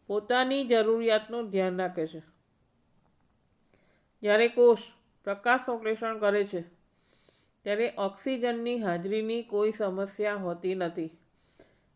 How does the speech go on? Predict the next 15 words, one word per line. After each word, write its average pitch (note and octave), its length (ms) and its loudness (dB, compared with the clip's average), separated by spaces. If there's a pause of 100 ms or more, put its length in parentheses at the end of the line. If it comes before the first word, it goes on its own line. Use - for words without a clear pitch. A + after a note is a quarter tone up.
કારણ A#3 340 0
કે B3+ 140 2
પ્રકાશ A#3 480 0
સંશ્લેષણ A3 600 -4
દરમિયાન F#3+ 480 -2 (760)
ઓ F#3+ 100 -4
ટુ B3 420 -2 (220)
મુક્ત G3 320 -8
થાય F3+ 280 -4
છે. F3 200 -16 (1600)
મોટા A3 440 4
કદની B3+ 560 0
ઘટાદાર A3+ 640 2
વનસ્પતિઓમાં A3 1000 -2 (920)
વાયુઓ G3+ 720 4